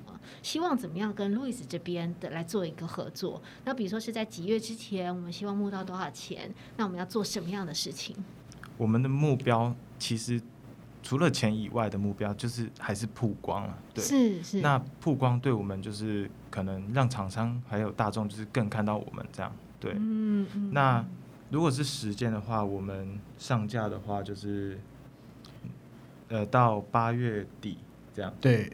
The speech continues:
Speaker 3: 对，最快到八月底就
Speaker 2: 对。
Speaker 3: 希望可以就是获得到他，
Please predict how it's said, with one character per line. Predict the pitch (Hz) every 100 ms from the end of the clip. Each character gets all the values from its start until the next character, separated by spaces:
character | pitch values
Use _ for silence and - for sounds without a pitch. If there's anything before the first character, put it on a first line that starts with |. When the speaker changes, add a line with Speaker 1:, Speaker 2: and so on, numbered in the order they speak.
| -
Speaker 3:
对， | 101 -
最 | 143
快 | 135 131
到 | 123 117
八 | 110 139 123
月 | 117
底 | - 73
就 | 110 98
Speaker 2:
对。 | 107 98 - - - - - - -
Speaker 3:
希 | - 151
望 | 147
可 | 131 131
以 | 120
就 | 117
是 | 123
获 | 127 139 117
得 |
到 | 127 123
他， | 110 120